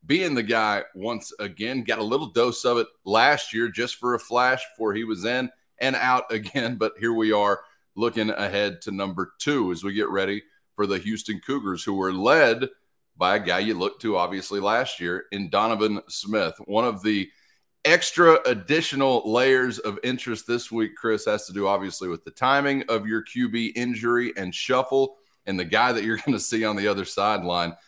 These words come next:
that was a part of that shuffle a season ago. And by a part of it, I mean a huge part of it, as he, of course, helped Texas Tech get some big wins early on in the year. And Joey McGuire spoke about just that man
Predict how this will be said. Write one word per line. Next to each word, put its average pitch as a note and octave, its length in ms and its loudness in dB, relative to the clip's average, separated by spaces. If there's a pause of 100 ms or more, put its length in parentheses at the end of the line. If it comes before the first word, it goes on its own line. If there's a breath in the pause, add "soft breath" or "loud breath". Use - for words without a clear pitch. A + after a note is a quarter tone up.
(160 soft breath)
that F#2 120 -6
was F#2 140 -8
a F#2+ 60 -4
part G#2 260 0
of G2 60 0
that F#2+ 180 -2
shuffle F2+ 480 -4 (260 soft breath)
a F2+ 80 -2
season F#2+ 460 -4
ago. E2+ 420 0
And E2+ 140 -6
by F#2+ 200 2
a F2+ 60 -2
part F#2 300 0
of D#2+ 80 -2
it, D#2+ 160 -6
I F2+ 120 0
mean F2 440 -4
a E2+ 160 -6
huge F2+ 600 -8 (340)
part F2 220 2
of D2+ 100 -4
it, D#2 100 -8
as D#2+ 160 -8
he, F2+ 120 -6
of E2 100 -8
course, E2 320 -6 (320 soft breath)
helped F2 340 -4
Texas E2+ 380 -4
Tech E2+ 280 -2 (200)
get G2+ 180 -2
some F2 220 -6
big G2 180 2
wins G#2+ 360 0
early G#2 320 2
on F#2+ 380 0
in F#2+ 180 -2
the F2 80 -4
year. A#2+ 420 2 (160 loud breath)
And G#2+ 160 0
Joey B2 240 8
McGuire A#2+ 680 8
spoke D3 480 2
about A#2 440 8 (260)
just C3 500 0
that B2+ 300 4
man F#2+ 540 -2